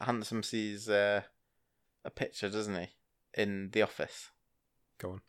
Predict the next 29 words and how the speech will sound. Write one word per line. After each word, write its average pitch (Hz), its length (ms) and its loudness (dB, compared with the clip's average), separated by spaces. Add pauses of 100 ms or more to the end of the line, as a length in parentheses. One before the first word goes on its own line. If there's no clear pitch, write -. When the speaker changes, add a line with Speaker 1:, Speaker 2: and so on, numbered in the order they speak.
Speaker 1:
Or 110 120 0
is 104 100 -4
it 92 80 2
in 104 120 0
his 101 160 -2
wallet? 98 320 2 (460)
Speaker 2:
Oh, 127 100 8
it - 20 8
was 120 140 6
in 135 60 6
the, 127 180 6
in 123 160 6
the 117 80 6
guy's 110 260 8
wallet, 95 300 4
Speaker 1:
In 110 120 2
Speaker 2:
yeah. 107 80 0
Speaker 1:
Lloyd's 104 260 2
wallet. 95 300 2 (320)
And 104 400 0 (400)
it's - 200 -6
a - 40 -14
picture - 300 -4
of 101 140 0
a - 20 0
little 104 240 -6
girl. 95 220 -4 (240)
Speaker 2:
Yeah. 98 160 0 (500)
Speaker 1:
And 98 300 -2